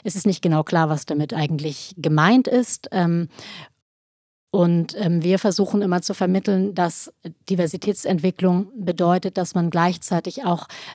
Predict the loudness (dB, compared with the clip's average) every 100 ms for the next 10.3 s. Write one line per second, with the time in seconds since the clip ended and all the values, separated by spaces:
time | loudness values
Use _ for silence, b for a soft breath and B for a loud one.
0 | _ 2 4 0 -2 0 2 4 2 0
1 | -2 -2 -2 -2 -6 B B B 2 2
2 | 2 2 0 -2 -10 -12 B B -2 -2
3 | 2 2 2 0 -2 -6 2 4 4 4
4 | 4 4 2 2 2 2 2 2 -2 -2
5 | 0 0 2 2 0 -2 2 4 2 2
6 | -2 -4 _ _ _ 4 6 8 6 4
7 | 4 4 4 2 2 2 4 4 4 4
8 | 4 4 2 -2 -4 0 0 0 -2 0
9 | 0 4 4 4 2 -2 -6 0 0 2
10 | 2 2 -2